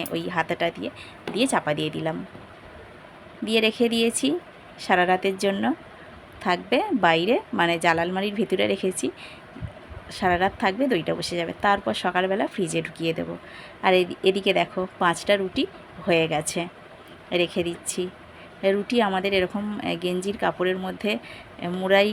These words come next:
রেখে দিই, এরমভাবেই থাকে, একটু নরম থাকে। আর যদি এমনি সরাসরি হটপটে রাখি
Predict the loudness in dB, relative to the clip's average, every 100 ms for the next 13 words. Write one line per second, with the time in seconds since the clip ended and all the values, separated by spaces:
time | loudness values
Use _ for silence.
0 | 2 0 2 -2 0 -4 -6 -10 -12 -6
1 | -2 -2 -2 0 -2 0 -2 0 -2 -4
2 | -16 -20 -20 -6 -4 -2 -2 0 2 2
3 | 0 -2 -2 -4 -4 -8 0 2 2 0
4 | -2 -2 0 -2 -4 0 2 2 2 2
5 | 4 2 2 -2 0 0 0 -4 0 -2
6 | -2